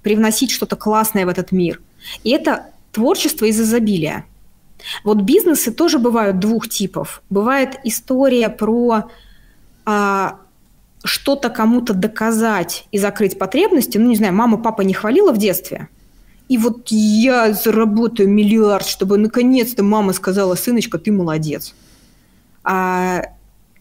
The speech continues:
и тогда надо лечить вот эту ш-, ну, как бы, хотя, может, не лечить. Здесь вопрос, лечить или не лечить, это очень, ну, такая личная. Не каждый хочет, м, лечиться, и не каждого надо лечить. Может, ему так тоже нормально. М, а есть история, когда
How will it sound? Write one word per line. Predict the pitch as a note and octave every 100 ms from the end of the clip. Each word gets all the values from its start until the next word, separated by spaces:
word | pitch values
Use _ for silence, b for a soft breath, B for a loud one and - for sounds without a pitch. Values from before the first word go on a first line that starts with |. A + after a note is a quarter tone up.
| _ _
и | C4+
тогда | C4 B3+ A#3+ F4
надо | F4 C#4+ C4+ G#3+ G#3+
лечить | A#3 B3+ - C#4+ A3+
вот | G#3
эту | G3+ G3+
ш-, | -
ну, | D#4 D#4+ -
как | - A3
бы, | G3+ -
хотя, | C#4 A#4+
может, | G#4 D#4 C#4+
не | A#3+
лечить. | A3+ - D#3+ - - -
Здесь | A3 G#3+ C4+
вопрос, | A#3+ A#3+ C#4 C#4+ -
лечить | A#3+ D4+ C#4+
или | A#3
не | A#3
лечить, | A3+ A#3 F#4 F#4+ B3
это | A#3+ A#3
очень, | A#3+ A#3 G#3 G#3
ну, | A#3
такая | G3 G3+
личная. | G#3+ - F3 D#3+
Не | F#3+
каждый | A3+ G#3
хочет, | - G3 - - - - -
м, | F#3 F3+ F3+
лечиться, | G3 E4 E4+
и | A3
не | G#3
каждого | D4 A#3
надо | G3 A3
лечить. | E3+ E3 -
Может, | F3 F3+
ему | F3+ F3
так | E3+ -
тоже | F#3+ E3+
нормально. | E3+ E3 - F3 B B B B B B B
М, | G3+ G#3 G3 F#3+ F#3+ - B B
а | G#3+
есть | A#3 A4 E4+
история, | - D4+ A3+ F#3
когда | - G3+ G3 C#4 D#4 D4+ A#3 -